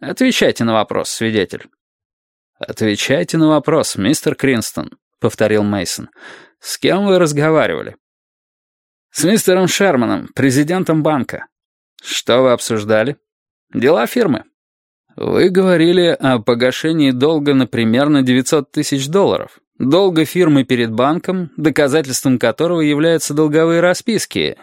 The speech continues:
и, если я все правильно понял, подписанные только вами, как частным лицом, не так ли?"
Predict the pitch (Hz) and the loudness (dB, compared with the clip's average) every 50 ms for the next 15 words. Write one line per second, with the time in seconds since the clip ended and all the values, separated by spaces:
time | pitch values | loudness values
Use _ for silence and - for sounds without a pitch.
0 | - - 120 123 127 127 120 - 131 131 131 127 131 127 117 - - 120 - 127 | -6 0 2 4 4 4 2 2 2 2 4 4 4 2 2 0 -2 -2 0 0
1 | 127 120 117 117 107 - - 190 196 202 196 190 180 175 156 131 - _ - 87 | 0 0 0 -2 -4 -4 -2 -2 0 0 0 0 0 0 -2 -4 -6 _ -4 -4
2 | 87 - - 120 135 - - 156 147 143 - 160 151 147 - - 165 165 170 185 | -4 -2 -4 -4 -2 2 2 2 2 2 2 2 0 0 0 0 0 2 2 2
3 | 165 117 104 87 76 - - 95 - - - - 139 135 - 139 127 127 131 131 | 0 0 -2 -6 -8 -8 -8 -8 -8 -4 -2 0 0 0 0 0 0 2 0 0
4 | - - - 87 - - - 123 170 - - - - - - - - | -2 -2 -4 -4 -4 -4 -4 -4 -2 0 -2 -2 -2 -4 -10 -12 -12